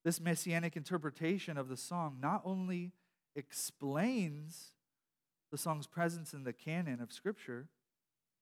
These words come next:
and sheds light on how it exposits the Pentateuch's messianism,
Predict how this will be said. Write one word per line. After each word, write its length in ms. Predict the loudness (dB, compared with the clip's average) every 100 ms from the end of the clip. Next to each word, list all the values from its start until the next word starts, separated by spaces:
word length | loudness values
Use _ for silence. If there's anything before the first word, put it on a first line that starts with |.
| _ -10
and 140 | -6
sheds 420 | -2 4 4 2 0
light 500 | 4 4 2 -2 -14 _ _ -4
on 120 | -2
how 200 | 2 4
it 80 | 2
exposits 760 | 0 -6 2 4 4 2 -6
the 100 | -6
Pentateuch's 640 | -2 2 2 2 0 -2 -2
messianism, 720 | -2 -2 -2 -2 -2 -4